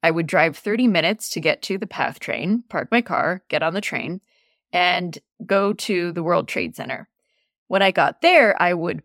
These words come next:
power walk to my building. When I say power walk, I was walking as fast as it is humanly possible to walk without breaking into a canter.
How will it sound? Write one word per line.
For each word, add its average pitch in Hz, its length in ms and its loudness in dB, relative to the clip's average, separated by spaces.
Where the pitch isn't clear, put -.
power 226 500 2
walk - 600 0
to 208 220 0
my 156 160 0
building. 139 480 -2
When 165 80 2
I 175 80 2
say 247 220 -4
power 240 440 4
walk, 139 400 6
I 165 100 4
was 160 140 -4
walking 180 480 4
as 175 280 -4
fast 233 420 2
as 190 220 0
it 185 100 -4
is - 220 -8
humanly 208 580 0
possible 185 640 -2
to 190 220 -2
walk 170 600 2
without 190 560 0
breaking 185 480 -2
into 175 360 -4
a - 60 -8
canter. - 640 -8